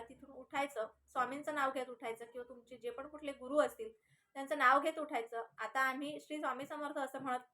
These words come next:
कुठलाही नामजप करत असतो, कुठलीही सेवा उपाय करत असतो, तर श्री स्वामी समंत्र-, सम-, श्री स्वामी समर्थ या मंत्राचा जप करत पूर्ण घरभर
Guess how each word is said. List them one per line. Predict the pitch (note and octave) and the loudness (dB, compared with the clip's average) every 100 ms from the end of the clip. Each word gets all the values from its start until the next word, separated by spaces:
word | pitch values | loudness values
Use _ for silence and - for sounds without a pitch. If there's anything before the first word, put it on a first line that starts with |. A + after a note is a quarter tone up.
| _ _ - _ _ _ _ _ - | _ _ -20 _ _ _ _ _ -6
कुठलाही | C4 C#4 C#4+ D#4 C#4 | -2 4 6 6 0
नामजप | B3+ B3 A#3+ C4 C4+ | -2 -4 -2 -4 -2
करत | C4+ C4+ | -4 -2
असतो, | C4+ C4 | -4 -8
कुठलीही | B3+ A#3+ B3+ | -12 -12 -14
सेवा | C4 C4 A#3 B3+ | -6 -4 2 2
उपाय | B3 B3 | 2 -2
करत | A#3+ A#3 | -2 -6
असतो, | A3+ - A3+ - _ _ _ _ - | -8 -10 -16 -18 _ _ _ _ 4
तर | D4 D4+ - _ _ _ - | 8 8 4 _ _ _ -8
श्री | F4 | -4
स्वामी | F4+ D#4 D4 | 2 4 4
समंत्र-, | D4+ C#4+ C#4 - - A3+ | 0 -2 -4 -6 -4 -2
सम-, | C#4 C4 - - | -2 -2 -4 -10
श्री | D#4+ E4 | -8 0
स्वामी | C#4 C4+ | 2 2
समर्थ | D4 C#4+ C#4 C#4+ C4+ C4 A#3 | 0 0 0 -2 -4 -4 -2
या | A#3+ | 0
मंत्राचा | B3+ B3+ B3 B3+ C4+ | 0 -2 0 -2 -2
जप | C4+ B3+ - | 0 0 0
करत | C#4 A3+ A3+ _ | -2 -2 -4 _
पूर्ण | D4+ D#4+ E4 D#4+ | -4 0 0 0
घरभर | D4+ B3 A#3+ | 0 0 0